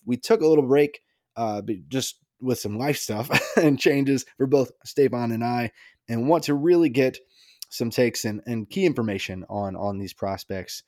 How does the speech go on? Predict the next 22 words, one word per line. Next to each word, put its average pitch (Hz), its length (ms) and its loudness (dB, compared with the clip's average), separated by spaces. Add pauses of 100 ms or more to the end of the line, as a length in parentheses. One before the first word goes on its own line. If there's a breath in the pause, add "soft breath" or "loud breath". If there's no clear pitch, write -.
(340)
for 107 240 -4
the 101 100 -6
twenty 101 280 -8
twenty-three 98 460 -10
N 92 100 -12
F - 100 -12
L 92 80 -8
Draft. 123 320 -2
And 131 80 2
we'll 151 120 4
get 165 220 2
on 170 280 2
to 139 200 2
some 120 300 -2
returning 120 340 -2
college 117 300 0
football 113 260 -2
players 110 320 -2
in 101 60 -8
the 104 80 -8
coming 165 280 4
weeks. 139 400 0